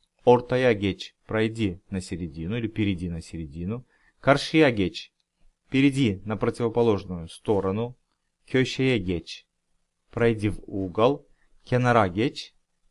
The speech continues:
подойди к краю, перейди к краю. В местном падеже блунма хали для примера возьмем глагол бекле, будет переводиться «жди».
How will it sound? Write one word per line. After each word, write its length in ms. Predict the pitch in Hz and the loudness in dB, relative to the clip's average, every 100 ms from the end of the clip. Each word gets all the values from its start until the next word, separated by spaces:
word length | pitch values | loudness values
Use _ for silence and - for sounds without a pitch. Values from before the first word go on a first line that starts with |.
| _ _ | _ _
подойди 680 | 120 101 92 95 123 123 - | -2 -2 -2 -2 -2 -2 -8
к 40 | - | -4
краю, 440 | 120 110 95 90 - | 2 2 2 -4 -6
перейди 500 | 107 95 90 90 113 | -6 -4 -6 -6 -6
к 120 | 120 | -8
краю. 500 | - 110 104 90 82 _ _ _ _ _ _ _ _ _ _ _ _ _ _ _ | -8 -2 -2 -2 -8 _ _ _ _ _ _ _ _ _ _ _ _ _ _ _
В 100 | 110 | 0
местном 320 | 143 147 131 | 2 4 2
падеже 440 | 123 110 110 104 95 | 2 2 0 0 -2
блунма 520 | 90 120 131 143 117 | 0 2 4 4 2
хали 440 | - 104 98 90 - - | 0 -2 -2 -6 -12 -14
для 240 | 104 120 | 0 2
примера 460 | - 131 135 117 104 | 2 2 2 4 4
возьмем 460 | 107 110 120 98 | 2 0 -2 -2
глагол 540 | 92 110 110 107 87 - _ _ _ _ _ | 0 -2 0 0 0 -6 _ _ _ _ _
бекле, 680 | 117 123 123 98 95 107 143 _ _ _ _ _ _ _ _ - | 4 4 4 -2 0 -2 -4 _ _ _ _ _ _ _ _ -10
будет 240 | 101 95 | -6 -6
переводиться 320 | 101 98 - | -6 -8 -8
«жди». 520 | 92 98 95 110 160 | -8 -8 -4 -4 -4